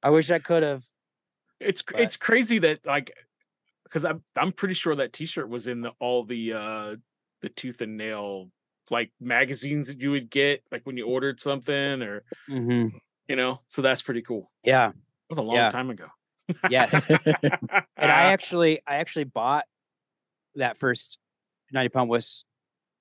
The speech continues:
Speaker 1: album on record, and I got the three inch.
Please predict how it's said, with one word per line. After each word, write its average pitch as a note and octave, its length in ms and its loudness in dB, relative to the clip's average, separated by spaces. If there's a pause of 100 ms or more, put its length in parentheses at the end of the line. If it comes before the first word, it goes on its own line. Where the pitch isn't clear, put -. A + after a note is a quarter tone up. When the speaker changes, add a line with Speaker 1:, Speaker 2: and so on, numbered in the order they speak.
(140)
Speaker 1:
album B2 340 2
on B2 280 2
record, A#2+ 500 0
and B2 180 0
I B2 60 0
got A2+ 220 -2
the A2 80 -20
three A#2+ 280 -2
inch. G#2 220 -4